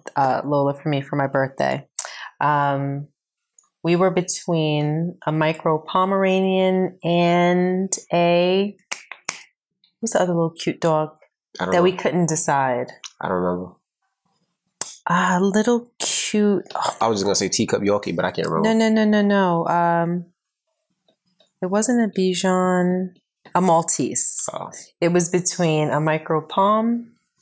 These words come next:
Speaker 1: and a micro Maltese. So.
Speaker 2: Mm-hmm. Well, we'll see. We'll,
Speaker 1: Think
Speaker 2: we'll
Speaker 1: about
Speaker 2: talk
Speaker 1: it.
Speaker 2: about 'em all. And
Speaker 1: All
Speaker 2: you
Speaker 1: right,
Speaker 2: guys
Speaker 1: so
Speaker 2: let us
Speaker 1: wa-,
Speaker 2: know.
Speaker 1: weigh in. If you guys, you know, have little dogs and you have any advice or any suggestions, I'm open to hearing.
Speaker 2: All right.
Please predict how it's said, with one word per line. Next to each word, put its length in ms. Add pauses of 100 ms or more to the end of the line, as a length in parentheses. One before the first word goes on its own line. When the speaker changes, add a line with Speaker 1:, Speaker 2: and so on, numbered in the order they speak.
(260)
Speaker 1:
and 180
a 60
micro 380
Maltese. 960 (180)
So. 540 (1120)
Speaker 2:
Mm-hmm. 320 (240)
Well, 120
we'll 120
see. 240
We'll, 160
Speaker 1:
Think 40
Speaker 2:
we'll 80
Speaker 1:
about 100
Speaker 2:
talk 80
Speaker 1:
it. 40
Speaker 2:
about 140
'em 100
all. 120
And 80
Speaker 1:
All 60
Speaker 2:
you 60
Speaker 1:
right, 80
Speaker 2:
guys 60
Speaker 1:
so 120
Speaker 2:
let 100
us 100
Speaker 1:
wa-, 60
Speaker 2:
know. 60
Speaker 1:
weigh 200
in. 100
If 120
you 100
guys, 520
you 80
know, 180
have 240
little 220
dogs 640
and 240 (320)
you 60
have 100
any 160
advice 520
or 60
any 120
suggestions, 920
I'm 200
open 600
to 160
hearing. 560 (300)
Speaker 2:
All 140
right. 200